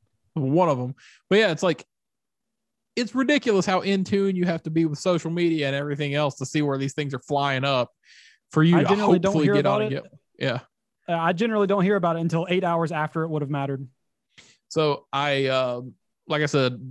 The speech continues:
Speaker 1: when I got my P S five, I lost a lot of sleep. I follow-, I followed, no sponsor, no connection whatsoever, Wario sixty-four on Twitter. And, uh, I happened to be at my desk working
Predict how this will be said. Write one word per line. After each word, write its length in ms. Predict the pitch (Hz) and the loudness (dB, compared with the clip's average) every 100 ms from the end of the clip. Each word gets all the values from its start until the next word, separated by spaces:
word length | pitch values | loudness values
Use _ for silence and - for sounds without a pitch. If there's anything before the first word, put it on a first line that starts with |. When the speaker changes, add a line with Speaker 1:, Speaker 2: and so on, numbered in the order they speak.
| 127 | -4
Speaker 1:
when 140 | 147 | 0
I 60 | 131 | 2
got 100 | 139 | 2
my 80 | 147 | 0
P 140 | 156 | 0
S 100 | 151 | -2
five, 280 | - 139 131 | 0 -2 0
I 40 | |
lost 240 | 123 131 - | -4 -6 -2
a 40 | |
lot 140 | 165 180 | 0 0
of 60 | |
sleep. 300 | - 135 139 - _ _ _ _ | 0 0 -2 -6 _ _ _ _
I 60 | 143 | -10
follow-, 460 | - 139 135 135 131 | -2 0 2 0 -2
I 60 | 135 | -6
followed, 460 | 139 139 139 135 - | -2 0 0 -4 -8
no 180 | 139 139 | -8 -8
sponsor, 380 | - 180 180 196 | -2 0 2 2
no 120 | 165 | 0
connection 400 | 165 185 185 190 | 2 0 0 -2
whatsoever, 560 | 175 170 196 170 151 160 | -4 -2 -2 -2 -2 -6
Wario 520 | 135 139 151 175 185 | -2 4 4 4 2
sixty-four 600 | 185 190 - 196 185 196 | 2 -2 -2 -2 0 0
on 100 | 202 | -2
Twitter. 320 | - 147 151 - - - _ _ _ | -2 -2 -2 -6 -20 -20 _ _ _
And, 680 | - 147 143 139 135 131 131 - _ - | -4 0 2 0 0 -2 -8 -14 _ -2
uh, 380 | 131 123 120 123 127 _ _ _ _ _ _ | 2 2 0 -4 -12 _ _ _ _ _ _
I 100 | 143 | -4
happened 380 | 151 170 170 156 | -2 -4 -6 -4
to 120 | 156 | -2
be 500 | 139 170 170 170 - _ _ _ _ _ _ _ _ _ _ _ | 0 0 -2 -4 -8 _ _ _ _ _ _ _ _ _ _ _
at 180 | 165 170 | -4 -2
my 120 | 180 | -2
desk 320 | 170 170 - | 2 0 0
working 400 | 139 135 135 135 | 0 0 0 -4